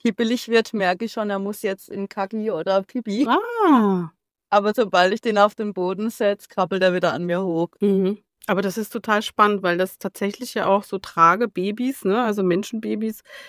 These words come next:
Speaker 2: die
Speaker 1: Mhm,
Speaker 2: werden ja auch
Speaker 1: genau.
Speaker 2: in der Trage unruhig, ne? Das ist ja eigentlich so, was wenig Menschen wissen. Wir wissen, also ich weiß es, weil ich so, äh, windelfrei gemacht habe mit meinen Kindern.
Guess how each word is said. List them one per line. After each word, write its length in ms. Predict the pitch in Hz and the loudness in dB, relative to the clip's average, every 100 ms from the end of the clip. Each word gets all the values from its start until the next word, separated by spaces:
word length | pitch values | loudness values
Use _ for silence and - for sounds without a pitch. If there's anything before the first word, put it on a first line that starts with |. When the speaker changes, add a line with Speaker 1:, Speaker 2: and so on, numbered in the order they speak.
| - | -12
Speaker 2:
die 280 | 190 202 175 | -6 -2 0
Speaker 1:
Mhm, 40 | |
Speaker 2:
werden 260 | 165 196 233 | 2 2 2
ja 160 | 202 151 | 2 2
auch 180 | 170 160 | 0 0
Speaker 1:
genau. 100 | 156 | 0
Speaker 2:
in 80 | 190 | 0
der 120 | 180 | 0
Trage 400 | - 175 175 185 | 0 0 0 -2
unruhig, 600 | 190 180 170 175 240 - - _ | -4 -2 0 2 0 -4 -18 _
ne? 220 | 190 190 | -2 -2
Das 180 | 220 190 | -2 -4
ist 180 | 202 - | -8 -4
ja 80 | 185 | -2
eigentlich 420 | 170 190 196 185 | 0 -2 -2 -4
so, 460 | 196 190 190 196 - | -4 -2 -2 -4 -4
was 240 | 185 - | -8 -4
wenig 300 | 190 220 202 | -2 0 -2
Menschen 400 | 196 196 - 175 | -2 -4 -4 -4
wissen. 340 | 190 - 220 226 _ _ - _ _ - | -4 -6 -8 -10 _ _ -20 _ _ -2
Wir 240 | 202 208 | 2 4
wissen, 260 | 208 247 233 | 2 0 -2
also 160 | 180 | -2
ich 100 | 196 | 0
weiß 220 | 196 190 226 | 2 2 0
es, 140 | 208 | -6
weil 220 | - 185 190 | -2 0 0
ich 160 | 202 | -2
so, 260 | - 190 185 | -2 2 2
äh, 180 | 180 170 | 0 0
windelfrei 600 | 185 269 214 - 156 160 | 2 2 2 0 0 0
gemacht 420 | 165 156 156 - | 0 -2 -4 -8
habe 460 | 165 165 175 214 240 | -4 -4 -2 -4 -4
mit 180 | 208 190 | -6 -6
meinen 200 | 165 165 | -4 -4
Kindern. 540 | 160 175 170 185 262 | -2 0 2 0 -2